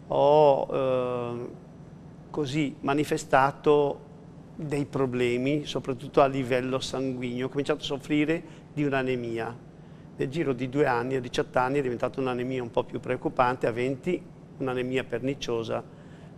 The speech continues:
più che preoccupante, a ventitré un sospetto di leucemia,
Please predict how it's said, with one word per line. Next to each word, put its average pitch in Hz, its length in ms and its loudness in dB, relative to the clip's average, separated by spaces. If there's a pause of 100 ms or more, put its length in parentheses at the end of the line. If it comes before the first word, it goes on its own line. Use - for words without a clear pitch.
più 143 220 0
che 127 160 2
preoccupante, 117 840 0
a 143 40 8
ventitré 143 460 0
un 127 120 0
sospetto 123 500 -2
di 113 80 -4
leucemia, 127 640 -2